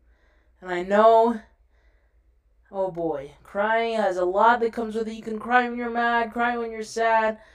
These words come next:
cry even for no reason, really. But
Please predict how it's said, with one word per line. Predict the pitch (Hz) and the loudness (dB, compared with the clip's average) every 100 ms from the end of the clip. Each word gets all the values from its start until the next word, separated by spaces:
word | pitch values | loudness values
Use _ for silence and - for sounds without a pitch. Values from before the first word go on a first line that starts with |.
| _ _ | _ _
cry | - 233 262 294 302 | -4 0 4 2 0
even | 294 285 294 | -8 -10 -10
for | - 277 | -8 -4
no | 262 269 | 0 0
reason, | 233 302 226 151 147 | 0 -6 -8 -10 -8
really. | 185 240 - 147 156 _ _ _ _ _ _ _ _ _ _ - | -2 0 0 -4 -8 _ _ _ _ _ _ _ _ _ _ -8
But | 175 175 170 | -2 -2 -2